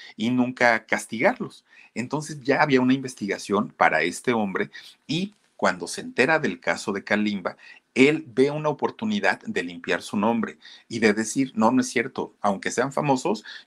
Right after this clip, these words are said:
si es necesario, yo los meto a la cárcel". Ve este caso allí en Kalimba. To-, todo esto es, es versión de Kalimba, ¿no? Y entonces, este, pues fíjense, llega Kalimba, primero creo que fue a Monterrey, después va para Texas, y en Texas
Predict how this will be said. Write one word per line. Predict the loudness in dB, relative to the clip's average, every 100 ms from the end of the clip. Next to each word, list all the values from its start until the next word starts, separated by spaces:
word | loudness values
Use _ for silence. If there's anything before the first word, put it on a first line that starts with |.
| -16 -6
si | -2 4 6
es | 4
necesario, | -2 2 4 6 6
yo | 6 4
los | 4 2
meto | 0 0 0
a | 0
la | 0
cárcel". | 0 0 -2 -12 _ _ -20 _ 4
Ve | 4 4
este | 0 0 0 -2
caso | -2 2 2
allí | 2 -2
en | -6
Kalimba. | 0 0 2 -2 -6 -12 6
To-, | 6 6
todo | 2 2 0
esto | -2 -2 -2
es, | -2 -4 -4
es | -8 -6
versión | -8 -8 -8 -6
de |
Kalimba, | -8 -8 -6 -2 -2
¿no? | -4 -10 -16 -18 -12
Y | 2
entonces, | 2 4 -2 0 -4 -6 -6
este, | -6 -6 -8 -6 -6
pues | -4 2
fíjense, | 4 4 2 -10 _ _ _ _ _ _ _ _ -18 -14
llega | 0 4 4
Kalimba, | 6 8 10 10 8 6 2 -6
primero | 2 6 6 6
creo | -2
que |
fue | 4 6
a |
Monterrey, | 6 2 2 4 4 0
después | -10 -12 -10 -6
va | -2
para | -2 -2
Texas, | -4 -6 -4 -12 -12
y | -8 -8
en | -8
Texas | -2 -2 2 -2 -2